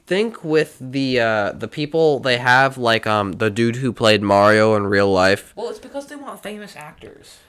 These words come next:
Speaker 1: Well, yeah, but, like,
Speaker 2: Because nobody
Speaker 1: Chris
Speaker 2: cares about
Speaker 1: Pratt
Speaker 2: Mario.
Speaker 1: as Mario.
Speaker 2: Everybody cares about Chris Pratt.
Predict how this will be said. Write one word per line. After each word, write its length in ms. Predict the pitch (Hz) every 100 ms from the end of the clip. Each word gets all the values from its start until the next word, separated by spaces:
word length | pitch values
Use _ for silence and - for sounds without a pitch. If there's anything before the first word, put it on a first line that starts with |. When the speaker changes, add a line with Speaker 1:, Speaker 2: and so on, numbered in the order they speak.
| _
Speaker 1:
Well, 160 | 175 -
yeah, 220 | 180 190
but, 160 | 185 165
like, 280 | 190 185
Speaker 2:
Because 160 | 185 -
nobody 400 | 220 240 226 - -
Speaker 1:
Chris 640 | - 190 196 196 202 196
Speaker 2:
cares 20 | -
about 180 | 143
Speaker 1:
Pratt 580 | 156 139 143 151 151 127
Speaker 2:
Mario. 260 | 117 113 104 -
Speaker 1:
as 220 | 127 123
Mario. 560 | 117 117 117 120 120 117
Speaker 2:
Everybody 200 | 113 113
cares 200 | 165 156
about 300 | 151 127 -
Chris 220 | - 135 -
Pratt. 420 | - 127 120